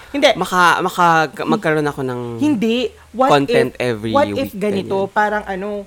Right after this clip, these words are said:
Speaker 1: parang, parang nasa Zoom kayo, tas habang nagbi-makeup kayo parehas, pinagkukwentuhan nyo yung
Speaker 2: Ah.
Speaker 1: Sige na, alam mo, pwede akong rumakit as editor.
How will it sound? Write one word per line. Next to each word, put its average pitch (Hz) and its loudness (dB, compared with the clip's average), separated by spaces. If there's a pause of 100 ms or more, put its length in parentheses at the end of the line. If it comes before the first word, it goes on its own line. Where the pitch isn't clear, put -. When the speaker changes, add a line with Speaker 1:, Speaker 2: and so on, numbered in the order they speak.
(200)
Speaker 1:
parang, 208 -2 (680)
parang 220 2 (640)
nasa 226 2
Zoom 202 0
kayo, 190 -2
tas 202 -6
habang 214 0
nagbi-makeup 202 -2
kayo 196 -2
parehas, 170 -8
pinagkukwentuhan 190 -8
nyo 175 -8
yung 165 -12 (1040)
Speaker 2:
Ah. 123 -2
Speaker 1:
Sige 254 -10
na, 359 4
alam 285 0
mo, 311 -2
pwede 247 0
akong 233 -2
rumakit 202 0
as 196 -6
editor. 156 -8